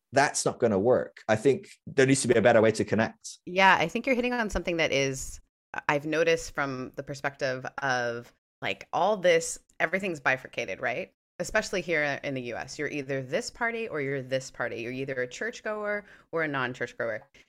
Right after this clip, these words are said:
Speaker 2: And it, it becomes this thing where I am actually afraid of people who are outside. Like, I've been taught that's a other,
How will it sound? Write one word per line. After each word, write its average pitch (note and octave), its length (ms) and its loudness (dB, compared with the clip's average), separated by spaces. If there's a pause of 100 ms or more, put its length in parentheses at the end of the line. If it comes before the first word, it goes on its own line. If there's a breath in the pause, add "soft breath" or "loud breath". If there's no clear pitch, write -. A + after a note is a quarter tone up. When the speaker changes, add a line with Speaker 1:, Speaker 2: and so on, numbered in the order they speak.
(160)
Speaker 2:
And E3 160 0
it, E3 160 0
it E3+ 100 2
becomes B3 440 -6
this G#3+ 200 -8
thing F3+ 260 -4
where D3 360 2
I D#3+ 120 0
am G3 100 -2
actually D3+ 460 -4
afraid D#3+ 760 -6 (120)
of D3 480 6
people E3 300 -4
who E3 160 -6
are C3 260 2
outside. C#3+ 800 -2 (140 soft breath)
Like, F3 120 4
I've A#3 100 6
been B3 120 0
taught G#3 200 0
that's F3 160 -2
a - 220 0
other, D#3+ 400 4